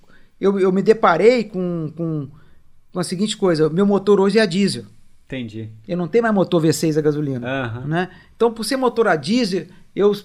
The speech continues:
Speaker 1: coloquei minha cabeça que eu posso ir mais longe.
Speaker 2: Aham.
Speaker 1: Então, eu sempre, eu sempre me preparo para as provas de mountain bike na categoria Pro, que é a
Speaker 2: Aham.
Speaker 1: categoria que pedala aqui no circuito regional nosso de noventa quilômetros pra cima.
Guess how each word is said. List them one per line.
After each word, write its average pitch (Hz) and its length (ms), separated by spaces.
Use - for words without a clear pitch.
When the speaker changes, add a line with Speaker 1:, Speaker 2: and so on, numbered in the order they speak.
Speaker 1:
coloquei 220 360
minha 214 140
cabeça 208 320
que - 80
eu 208 40
posso 214 280
ir - 20
mais 214 180
longe. 190 500
Speaker 2:
Aham. 143 460
Speaker 1:
Então, 180 460
eu 185 120
sempre, 220 460
eu 196 120
sempre 240 240
me 247 80
preparo 220 460
para 220 80
as - 100
provas 202 300
de 190 60
mountain 185 300
bike 202 380
na 202 120
categoria 202 440
Pro, 196 300
que 139 60
é 180 40
a - 40
Speaker 2:
Aham. 180 80
Speaker 1:
categoria 180 540
que 196 160
pedala 190 640
aqui 160 260
no 180 80
circuito 170 420
regional 160 440
nosso 202 360
de 160 100
noventa 190 420
quilômetros 190 420
pra 214 120
cima. 196 400